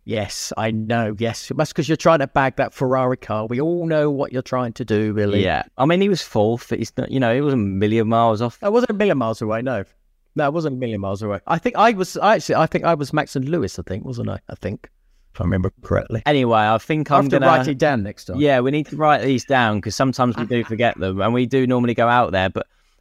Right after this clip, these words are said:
Speaker 2: yeah, I got a feeling. Did you, did you not say Fernando Alonso was on there?
Speaker 1: I don't. It's not written down, so there is no
Speaker 2: Ah.
Speaker 1: proof that I ever
Speaker 2: See,
Speaker 1: said
Speaker 2: I thought
Speaker 1: that.
Speaker 2: I was expecting when I brought this up. For some reason, I thought you'd got the podium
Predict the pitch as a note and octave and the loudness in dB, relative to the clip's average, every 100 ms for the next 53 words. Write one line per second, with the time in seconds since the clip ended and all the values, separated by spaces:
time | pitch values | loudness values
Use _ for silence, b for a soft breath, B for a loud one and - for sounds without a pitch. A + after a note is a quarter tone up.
0 | - C3 - - F#3 F#3+ F#3 - F#3 D#3 | 0 2 2 0 4 4 4 2 2 2
1 | C3+ G3+ G#4 G#4+ F4 F#3+ - F#4+ G4+ G4+ | 0 -2 0 0 0 -4 -6 -4 -2 -2
2 | - - F#3+ - F#3 F3+ E3+ E3+ E3+ F3 | -4 0 0 0 0 0 2 2 2 2
3 | C#3+ G#2 G2+ F#2+ F#2+ F2+ F2 F2+ - - | 2 2 2 2 0 2 0 -2 -8 -16
4 | - G3 F3+ F3 F3+ F3 G#3+ A#3+ E3 G#3 | -8 -6 0 0 0 -2 0 0 2 0
5 | D#3+ E3+ D3 C3 B2 - C3+ C#3 G2+ G#2 | 0 2 4 2 -2 -2 -2 -2 -2 0
6 | G#2+ A2 G#2+ G#2+ G#2+ C#3 G#2+ G2 C3+ C3 | 2 2 2 2 2 2 0 -2 0 2
7 | C3+ C#3+ C#3+ C#3 C#3+ D#3 D#3+ - E3+ - | 2 4 2 2 2 4 4 4 2 4
8 | E3 F3+ E3+ D3+ F3 - E3 D#3+ D#3 D3+ | 4 4 0 -2 -2 -2 0 0 2 2
9 | D#3 C3+ C3 D3+ - A#2+ - E3+ E3 D#3+ | 2 2 2 0 0 -6 0 2 2 0
10 | A#2 A#2+ C#3+ - C3 G#2 A#2+ G#2 - A#2+ | 2 2 2 0 -2 0 -2 -2 -2 -2
11 | - A2 A#2 A#2+ A2 G#2 G2+ | -2 -2 0 2 2 2 0